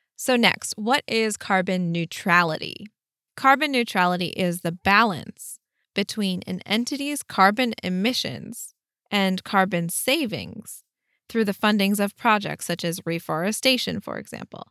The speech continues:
Companies are often looking to become carbon neutral by buying, purchasing carbon offsets or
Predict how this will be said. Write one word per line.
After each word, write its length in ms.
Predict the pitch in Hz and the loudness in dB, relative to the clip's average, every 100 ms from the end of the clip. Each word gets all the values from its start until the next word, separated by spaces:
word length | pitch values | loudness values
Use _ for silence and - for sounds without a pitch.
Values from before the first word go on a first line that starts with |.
| _ _ _ _ _ _ - | _ _ _ _ _ _ -6
Companies 540 | - 233 226 220 202 | 0 2 2 2 2
are 160 | 147 196 | 2 2
often 480 | - 180 180 170 175 | 4 2 2 -2 -2
looking 280 | 175 185 185 | -4 -6 -8
to 500 | - 180 165 160 160 | -4 -2 -2 -2 -4
become 360 | 170 - 165 175 | -6 -4 -4 -2
carbon 440 | - 254 240 196 | 4 4 6 2
neutral 640 | 185 175 - 156 156 311 - _ _ _ _ - | 2 0 -2 -4 -2 -4 -6 _ _ _ _ 0
by 500 | 202 190 180 180 175 _ _ | 4 6 6 2 -2 _ _
buying, 560 | 208 226 269 190 160 226 | 4 4 4 0 -2 -4
purchasing 800 | - 226 - 214 - 175 170 170 | 0 0 2 -2 0 0 0 -4
carbon 480 | - 202 196 185 - - | 2 4 4 2 -2 0
offsets 760 | 214 208 - 160 - - - - _ _ _ _ _ - | 0 0 -4 -6 -8 -12 -12 -14 _ _ _ _ _ -2
or 400 | 185 175 160 | 2 4 2